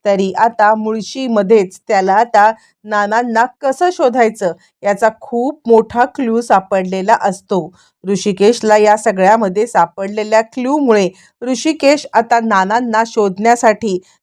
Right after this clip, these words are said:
जंग जंग पछाडणार आणि यामध्ये तो मदत घेणार असतो, ते म्हणजे एका ऑफिसरची. या ऑफिसरच्या मदतीने तो आता नानांना शोधणार असतो. नाना आता त्याला कुठे सापड-, नानांना शोधण्यासाठी ऋषिकेश,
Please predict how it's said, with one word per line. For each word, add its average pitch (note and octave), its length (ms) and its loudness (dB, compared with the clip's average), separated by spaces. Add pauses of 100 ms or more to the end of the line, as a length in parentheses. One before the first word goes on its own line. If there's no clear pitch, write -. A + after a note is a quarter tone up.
जंग C#4 420 0 (140)
जंग C4+ 360 0
पछाडणार A#3+ 640 0
आणि G#3 220 -4
यामध्ये G3+ 480 2 (120)
तो B3+ 140 0
मदत G3 400 -2
घेणार F#3+ 280 2
असतो, A3 380 0 (320)
ते A3 120 2
म्हणजे A#3+ 300 2
एका A3 500 2
ऑफिसरची. A3 800 -4 (300)
या B3 220 2
ऑफिसरच्या A3+ 720 0
मदतीने A3 600 0 (360)
तो G#3 120 2
आता A#3 360 2
नानांना G#3+ 640 0
शोधणार G3 500 0
असतो. F#3 420 -2 (260)
नाना F3+ 320 2
आता F#3+ 160 -2
त्याला G3 200 2
कुठे G#3+ 400 -4
सापड-, A3 380 0 (840)
नानांना G3+ 760 0
शोधण्यासाठी G3 840 -2
ऋषिकेश, G#3 560 -4